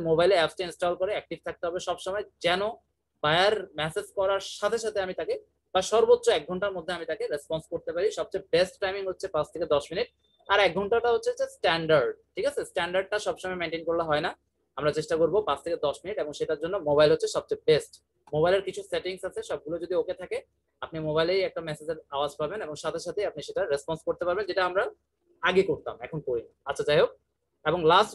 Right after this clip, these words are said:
ডেলিভারি, এটাও খুব ডেঞ্জারাস জিনিস। যেমন আমার পঁচিশটা রিভিউ আছে, তা সা-, থাকা সত্ত্বেও আমি ডেলিভারি দিচ্ছি। লাস্ট ডেলিভারি অর্থাৎ চব্বিশ দিন আগে আমি একটা কাজ বায়ারকে সাবমিট করছি, এর মধ্যে কোনো কাজ দিই নাই। এগুলো বায়াররা দেখতে পায়, এগুলো যদি বায়ারদের চোখে পড়ে, সাধারণত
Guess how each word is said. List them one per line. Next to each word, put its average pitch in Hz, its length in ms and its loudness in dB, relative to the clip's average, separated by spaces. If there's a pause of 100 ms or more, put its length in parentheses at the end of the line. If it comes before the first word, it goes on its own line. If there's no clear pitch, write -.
ডেলিভারি, 160 380 4 (100)
এটাও 196 220 -2
খুব 190 160 -2
ডেঞ্জারাস 165 420 2
জিনিস। 156 200 -6 (520)
যেমন 190 200 2 (180)
আমার 202 180 2 (100)
পঁচিশটা 196 380 0 (140)
রিভিউ 185 260 0 (120)
আছে, 180 140 -4 (100)
তা 175 100 2 (100)
সা-, 196 280 -8
থাকা 175 260 -6
সত্ত্বেও 175 380 0
আমি 202 100 -4 (100)
ডেলিভারি 165 380 2
দিচ্ছি। 190 220 -6 (640)
লাস্ট 165 220 2 (100)
ডেলিভারি 202 420 4
অর্থাৎ 190 260 -6
চব্বিশ 185 400 -4
দিন 233 180 -4
আগে 180 160 -6
আমি 170 120 -8
একটা 160 200 -6
কাজ 180 160 2 (380)
বায়ারকে 135 300 -2 (100)
সাবমিট 135 340 -6
করছি, 143 240 -2
এর 156 120 -4
মধ্যে 139 160 -8 (100)
কোনো 147 220 -4
কাজ 151 120 2 (120)
দিই 202 140 0
নাই। 175 140 -2
এগুলো 143 200 2
বায়াররা 156 320 4
দেখতে 196 240 2
পায়, 127 140 -2 (420)
এগুলো 190 240 6
যদি 220 180 6
বায়ারদের 180 340 2
চোখে 165 180 -4 (100)
পড়ে, 147 160 0 (120)
সাধারণত 190 420 0